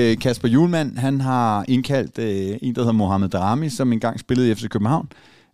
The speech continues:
Øh, han har ikke indkaldt, øh, Elias Jelert. Han skal til gengæld spille, øh, U enogtyve-bold, og det skal, øh, Klem og Lund, øh, også. Og så er der i øvrigt, øh, Vavro, som skal med et landshold, og, og Klaarsson, og,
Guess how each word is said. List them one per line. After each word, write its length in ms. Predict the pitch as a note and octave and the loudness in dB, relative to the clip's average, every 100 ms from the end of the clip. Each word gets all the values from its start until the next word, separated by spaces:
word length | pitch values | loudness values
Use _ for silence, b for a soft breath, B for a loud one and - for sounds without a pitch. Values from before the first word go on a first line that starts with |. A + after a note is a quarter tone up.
| - | -2
Øh, 240 | G#2 G#2 | 2 2
han 140 | A2+ A2 | 2 2
har 80 | A2+ | 2
ikke 340 | C#3 F3+ E3+ | 2 2 2
indkaldt, 840 | B2+ B2+ C3 F2 - C3 A#2+ - - | 2 0 -2 -8 -4 0 0 -4 -6
øh, 680 | G#2+ G2+ F#2+ F#2 F2 E2+ - A2+ | -2 2 2 4 2 0 -2 0
Elias 280 | G#2 G2 | 0 2
Jelert. 340 | D3 - - - - | 0 -2 -6 -10 -4
Han 140 | A#2+ | -4
skal 140 | - B2 | -4 -8
til 100 | A#2 | -4
gengæld 260 | A#2 A#2 | -2 -2
spille, 440 | - A#2 G#2 G2 F2+ | -4 0 2 2 2
øh, 160 | F2 - | -2 -6
U 120 | A#2 | -6
enogtyve-bold, 680 | D3+ F2 - D3 C2+ - - | -6 -6 -6 -6 -6 -8 -10
og 120 | G#2+ | -8
det 120 | A2+ | -8
skal, 300 | - A2 G#2 - b b b - | -4 -4 -4 -8 b b b -12
øh, 200 | G#2+ F#2+ - | -8 -8 -6
Klem 380 | - B2+ C3+ | 0 0 0
og 100 | - | -4
Lund, 360 | G2+ F2+ A2+ - A2 - - | -4 0 -2 -2 -10 -16 -8
øh, 400 | G2 F#2 F2 E2+ - | -6 -4 -4 -8 -10
også. 320 | F#2+ F2+ - G#2 _ _ _ _ | -8 -6 -6 -10 _ _ _ _
Og 100 | G2 | -10
så 120 | G2+ B2 | -2 0
er 160 | A#2+ | 2
der 120 | A2+ | 2
i 100 | G2 | 0
øvrigt, 300 | F#2+ G#2+ A2+ A2 | 2 2 0 -2
øh, 220 | F#2+ E2+ | -2 -2
Vavro, 420 | E2+ G2+ A2+ A#2 | -4 -4 -4 -4
som 220 | B2+ A2 | -2 -4
skal 160 | - G#2+ | -4 -4
med 480 | G2+ F#2 F2 E2+ D#2 | -2 -2 -4 -8 -8
et 160 | G#2 G2+ | -8 -4
landshold, 580 | G#2 G2+ - A2 G#2 | -4 -4 -6 -6 -4
og, 240 | F2 E2+ D#2+ E2 | -6 -8 -8 -10
og 120 | F#2+ | -8
Klaarsson, 800 | F#2+ F2+ A2+ A2 A#2+ A#2 A2 G#2+ | -4 -2 -2 -2 -2 0 0 -4
og, 200 | E2+ D#2 | -8 -14